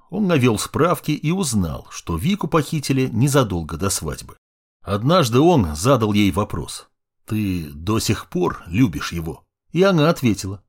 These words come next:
Знаешь, когда он сделал мне предложение, я не сразу его приняла.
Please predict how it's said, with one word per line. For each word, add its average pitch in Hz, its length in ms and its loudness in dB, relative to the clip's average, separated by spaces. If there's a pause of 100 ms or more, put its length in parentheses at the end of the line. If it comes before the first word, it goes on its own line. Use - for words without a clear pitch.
(420)
Знаешь, 175 760 -4
когда 131 360 2
он 165 280 2
сделал 117 480 0
мне 117 180 2
предложение, 120 840 -2
я 135 280 -4
не 147 160 0
сразу 104 360 0
его 82 220 -6
приняла. 110 520 -4